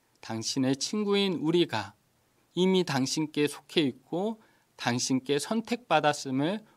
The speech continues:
확증시켜 주시고 그 신분을 잊지 말라는 당부이시기 때문입니다.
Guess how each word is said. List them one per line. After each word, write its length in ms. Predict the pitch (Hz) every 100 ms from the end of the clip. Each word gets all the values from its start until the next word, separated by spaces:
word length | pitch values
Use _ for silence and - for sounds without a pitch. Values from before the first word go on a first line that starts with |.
| _
확증시켜 760 | - - - 220 214 - - 165
주시고 600 | 131 - 117 147 220 - _ _ _ _ _
그 240 | - 202 202
신분을 600 | - 220 214 214 208 135
잊지 360 | 147 - - 208
말라는 540 | 131 123 131 143 135
당부이시기 880 | - 120 127 143 135 113 - 123 117
때문입니다. 840 | - 151 160 151 110 98 98